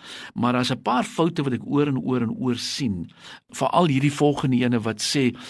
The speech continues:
jy weet jy, "Ek is te nagekom, Mario." En, eh,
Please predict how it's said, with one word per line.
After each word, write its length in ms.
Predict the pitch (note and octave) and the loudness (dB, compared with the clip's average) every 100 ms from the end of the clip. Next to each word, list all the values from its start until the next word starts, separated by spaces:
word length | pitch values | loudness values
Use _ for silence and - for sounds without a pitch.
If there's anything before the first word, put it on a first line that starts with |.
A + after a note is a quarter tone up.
| - - - - | -16 -16 -14 -4
jy 60 | |
weet 140 | B2+ C#3 | -2 0
jy, 100 | C#3+ | 0
"Ek 120 | C#3 | -2
is 80 | - | 0
te 100 | C#3 | 2
nagekom, 600 | A2 B2 - C3 C3+ G2 | 4 2 0 0 2 2
Mario." 460 | F#2 F#2+ F#2 E2 - _ _ _ | 0 -4 -6 -10 -14 _ _ _
En, 280 | A#2+ A2+ | -2 0
eh, 160 | A#2 A2 | 0 0